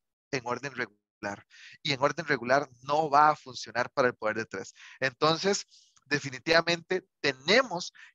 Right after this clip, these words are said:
que trabajar el poder de tres para que así mi estructura crezca organizada, crezcan tres piernas estructuradamente y en automático voy logrando el rango.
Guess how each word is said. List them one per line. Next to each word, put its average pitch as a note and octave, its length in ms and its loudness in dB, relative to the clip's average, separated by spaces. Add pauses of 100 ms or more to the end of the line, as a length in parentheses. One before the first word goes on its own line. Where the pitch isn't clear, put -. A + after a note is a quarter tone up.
que C#3+ 120 2
trabajar C3 720 6 (240)
el C#3 140 -2
poder C3 300 -2
de D#3 100 -4
tres G3+ 360 2 (200)
para B2+ 180 4
que - 120 0
así D3+ 180 -4
mi C3+ 120 -10
estructura B2+ 640 -2 (120)
crezca F#3 360 2
organizada, G3 720 6 (300)
crezcan E3 460 2
tres F3+ 200 -2
piernas E3+ 460 4
estructuradamente F3 1200 2
y F3 100 -4
en C#3+ 160 2
automático D#3 840 2 (320)
voy C#3 180 0
logrando C3 400 0
el A#2+ 80 -6
rango. G#2 260 -4